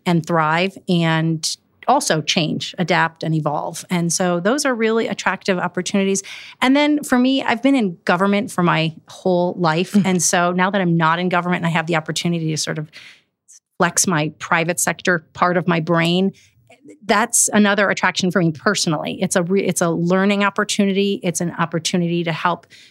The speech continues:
Speaker 1: drive business to the bank and through the bank. And so I'm just, you know,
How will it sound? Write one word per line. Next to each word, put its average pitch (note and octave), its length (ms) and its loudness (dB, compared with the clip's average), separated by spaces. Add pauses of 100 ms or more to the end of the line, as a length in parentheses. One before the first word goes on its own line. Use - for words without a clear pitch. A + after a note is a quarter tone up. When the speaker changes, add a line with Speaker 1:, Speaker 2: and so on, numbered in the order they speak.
(100)
Speaker 1:
drive E3+ 340 0
business F3 520 0 (360)
to B3 240 2
the A3+ 100 0
bank G#3+ 340 0
and D#3 120 0
through G#3+ 200 0
the G#3 80 0
bank. G3 400 0
And F3 180 -2
so F3 460 0
I'm F#3 360 0
just, - 420 -4
you G3 100 0
know, D#3+ 200 0